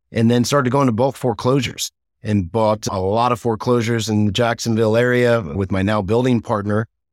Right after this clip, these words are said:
And then about nine years ago, we were getting frustrated because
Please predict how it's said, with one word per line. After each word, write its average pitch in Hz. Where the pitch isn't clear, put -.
And 127
then 170
about 175
nine 139
years 160
ago, 107
we 113
were 135
getting 135
frustrated 147
because 107